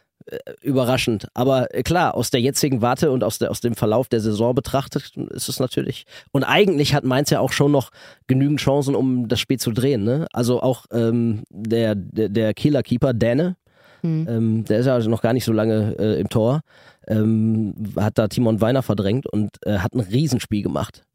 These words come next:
Speaker 2: Ja,
Speaker 1: Also richtig
Speaker 2: ja,
Speaker 1: gut
Speaker 2: stimmt,
Speaker 1: auch.
Speaker 2: der hat
Speaker 1: Beide
Speaker 2: das auch,
Speaker 1: Keeper waren,
Speaker 2: ja,
Speaker 1: beide
Speaker 2: ja.
Speaker 1: Keeper waren super. Also, also ziemlich unterhaltsames Ding auch. Hätte ich vorher auch nicht gedacht.
Speaker 2: Nee, hätte ich auch nicht gedacht. Aber es gibt Gründe, warum es das nicht in die nächste Kategorie <laughs> geschafft hat, dieses Spiel, nämlich die Überraschung des Spieltags.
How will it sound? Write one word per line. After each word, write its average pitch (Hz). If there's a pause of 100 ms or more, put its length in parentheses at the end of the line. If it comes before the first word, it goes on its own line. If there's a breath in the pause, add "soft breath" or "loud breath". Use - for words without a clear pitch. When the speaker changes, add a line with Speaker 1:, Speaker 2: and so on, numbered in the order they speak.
(280)
Speaker 2:
Ja, 180
Speaker 1:
Also 117
richtig 165
Speaker 2:
ja, 277
Speaker 1:
gut 294
Speaker 2:
stimmt, -
Speaker 1:
auch. 240
Speaker 2:
der 226
hat -
Speaker 1:
Beide 180
Speaker 2:
das -
auch, 185
Speaker 1:
Keeper 151
waren, 139
Speaker 2:
ja, 147
Speaker 1:
beide 139
Speaker 2:
ja. 175
Speaker 1:
Keeper 151
waren 139
super. 135
Also, 107 (580 soft breath)
also 131
ziemlich 262
unterhaltsames 156
Ding 170
auch. -
Hätte 147
ich 147
vorher 165
auch 185
nicht -
gedacht. -
Speaker 2:
Nee, 233
hätte 269
ich 226
auch 190
nicht 190
gedacht. 160
Aber 208
es 214
gibt -
Gründe, 226
warum 196
es 196
das 196
nicht 202
in 202
die 196
nächste 240
Kategorie 180
<laughs> -
geschafft 196
hat, 277
dieses 202
Spiel, 196
nämlich 202
die -
Überraschung 247
des 170
Spieltags. 180